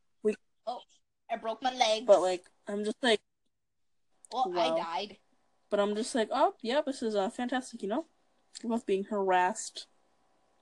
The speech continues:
Speaker 1: But yeah, we left and stuff. So I'm just like, "This is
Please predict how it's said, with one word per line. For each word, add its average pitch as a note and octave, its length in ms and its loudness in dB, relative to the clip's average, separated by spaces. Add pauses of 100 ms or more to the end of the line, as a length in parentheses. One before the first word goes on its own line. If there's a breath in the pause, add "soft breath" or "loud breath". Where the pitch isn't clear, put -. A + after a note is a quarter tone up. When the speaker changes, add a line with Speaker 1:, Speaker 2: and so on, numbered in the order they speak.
(520)
Speaker 1:
But A3 120 2
yeah, G#3+ 140 8
we G#3+ 180 0
left F3 520 -2
and G3 140 -6
stuff. F#3+ 580 -4 (500 soft breath)
So - 160 -6
I'm B3 160 -2
just C4+ 200 -4
like, C#4 140 -2
"This - 160 -8
is E4+ 140 -2